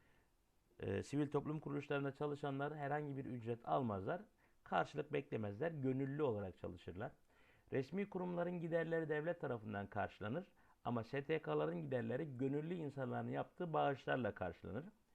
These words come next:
Resmi kurumların belirli mesai saatleri, çalışma saatleri vardır. S T K'ların belirli bir çalışma saati yoktur. Bunlar farklılıkları. Ortak noktalarına baktığımızda ise her ikisi de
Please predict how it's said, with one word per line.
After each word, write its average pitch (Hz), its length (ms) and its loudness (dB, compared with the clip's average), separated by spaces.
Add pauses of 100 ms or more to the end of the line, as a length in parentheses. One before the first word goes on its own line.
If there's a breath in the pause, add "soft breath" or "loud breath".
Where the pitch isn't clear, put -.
(520 soft breath)
Resmi 147 320 -2
kurumların 180 440 0
belirli 175 540 0
mesai 143 360 2
saatleri, 113 440 0
çalışma 131 340 0
saatleri 107 420 0
vardır. 104 300 0 (680 soft breath)
S 147 200 -2
T 156 140 2
K'ların 151 440 2
belirli 147 320 0
bir 135 80 -4
çalışma 135 380 -2
saati 113 540 0 (280)
yoktur. 135 440 0 (440 soft breath)
Bunlar 208 320 2 (280)
farklılıkları. 147 840 4 (260)
Ortak 170 400 2
noktalarına 123 580 0
baktığımızda 101 520 -4
ise 175 300 -6 (400 loud breath)
her 220 180 4
ikisi 131 340 -2
de 185 200 6